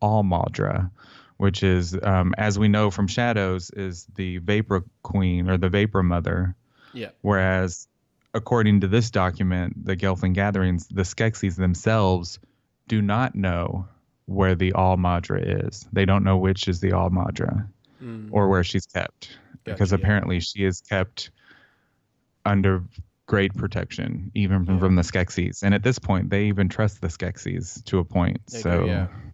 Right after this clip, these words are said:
Speaker 2: Yeah, so, um, yeah, so th-, there's seven clans. So there's the, the Woodland clan, um,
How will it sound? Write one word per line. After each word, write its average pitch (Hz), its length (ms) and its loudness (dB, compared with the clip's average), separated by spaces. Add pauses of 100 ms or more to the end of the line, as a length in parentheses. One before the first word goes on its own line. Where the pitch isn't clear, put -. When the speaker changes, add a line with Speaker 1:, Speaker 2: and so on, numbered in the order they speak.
(1160)
Speaker 2:
Yeah, 110 420 -4
so, 123 520 -4
um, 107 560 -6 (1200)
yeah, 123 220 -8
so 117 420 -4
th-, 113 260 -12 (140)
there's 120 280 -4
seven 135 320 -6
clans. 107 480 -8
So 98 500 -6
there's 98 340 -12
the, 101 320 -12
the 110 80 -16
Woodland 123 680 -6 (380)
clan, 143 560 -10 (920)
um, 95 920 -12